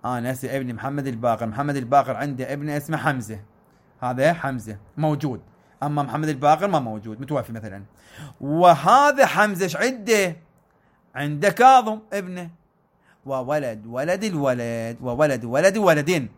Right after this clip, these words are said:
كان الميراث لولد الولد دون ولد ولد الولد. واضح؟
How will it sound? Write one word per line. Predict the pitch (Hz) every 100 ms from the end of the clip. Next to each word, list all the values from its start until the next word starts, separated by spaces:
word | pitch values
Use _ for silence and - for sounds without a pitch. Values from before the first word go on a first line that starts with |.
| _ _ _
كان | 180 185 147
الميراث | 127 123 127 147 156 123 123
لولد | 131 151 202 220
الولد | 233 233 220 202 156
دون | 233 220 170
ولد | 156 196 196 147
ولد | 151 196 247 277
الولد. | 277 202 165 151 151 151 151 151 147 147 - _ _ _ _ _ _ _
واضح؟ | 135 139 139 214 -